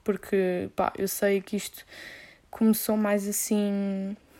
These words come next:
esta onda de protestos foi bué por causa da morte do George Floyd, né? Ah, e, ah, o pessoal ficou bué,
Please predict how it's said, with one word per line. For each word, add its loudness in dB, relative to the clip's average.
esta 2
onda 8
de 4
protestos 2
foi 6
bué 6
por -18
causa 4
da 6
morte 2
do 2
George 0
Floyd, 2
né? 0
Ah, 4
e, 6
ah, 10
o 6
pessoal 4
ficou 4
bué, 4